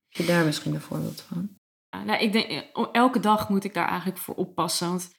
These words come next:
Speaker 2: ik heb wel te maken met, eh, heel veel, eh, onrecht. Ja, ook machtsspelletjes die soms ook gewoon relateren aan grotere geopolitieke issues.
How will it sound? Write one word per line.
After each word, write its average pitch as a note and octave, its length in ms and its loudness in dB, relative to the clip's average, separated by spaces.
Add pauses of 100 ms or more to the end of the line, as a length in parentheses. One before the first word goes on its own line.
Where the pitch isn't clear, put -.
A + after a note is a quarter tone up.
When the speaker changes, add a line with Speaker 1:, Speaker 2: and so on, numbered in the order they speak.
(160)
Speaker 2:
ik G#3 380 -2
heb F#3+ 260 0
wel G#3+ 340 2
te G#3 120 0
maken F#3+ 520 4
met, F#3 500 -6
eh, F3+ 100 -6 (160)
heel F3+ 240 2
veel, F3+ 500 0
eh, E3+ 320 -8 (100)
onrecht. B3 680 4 (300)
Ja, A3 280 2
ook F#3 160 -2
machtsspelletjes G3 920 2
die G3 120 2
soms G3 340 2
ook F#3 420 0 (280)
gewoon G#3 260 4
relateren G3 540 6
aan F#3 120 0
grotere F#3+ 420 2
geopolitieke F3+ 960 0 (160)
issues. C4 640 6